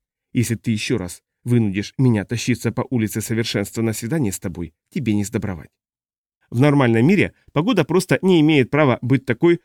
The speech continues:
какой она бывает в Турае. Шёл тринадцатый день сезона горячих дождей. Оставалось ещё семнадцать.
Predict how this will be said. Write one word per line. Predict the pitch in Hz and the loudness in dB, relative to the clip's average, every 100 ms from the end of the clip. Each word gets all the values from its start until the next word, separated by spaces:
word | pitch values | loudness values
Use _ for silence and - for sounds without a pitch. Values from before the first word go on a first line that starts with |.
| - | -6
какой | 139 247 | -2 0
она | - 151 131 | 2 4 4
бывает | 120 147 131 | 4 2 0
в | - | -2
Турае. | 120 92 80 - _ _ _ _ _ _ _ | -4 -4 -8 -12 _ _ _ _ _ _ _
Шёл | - 226 233 | -2 0 2
тринадцатый | 135 131 - 127 123 | 4 4 4 2 0
день | 117 175 117 | 0 0 -2
сезона | - 120 165 143 | 0 2 2 2
горячих | 127 135 117 127 110 | 2 0 0 -2 -2
дождей. | 123 101 85 - _ _ _ _ - | -2 -2 -8 -10 _ _ _ _ -8
Оставалось | 120 - 165 196 190 | -4 0 2 2 0
ещё | 175 - | -4 -2
семнадцать. | 113 120 104 67 - | -2 -2 -2 -4 -12